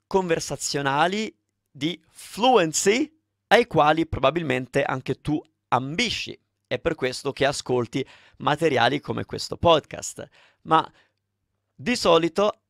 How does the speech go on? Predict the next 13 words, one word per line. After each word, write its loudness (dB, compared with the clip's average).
arrivare 2
al 0
punto -4
di -2
ascoltare 0
contenuti -4
in -6
italiano -2
e -2
capirli -2
e 0
comunicare -2
liberamente 0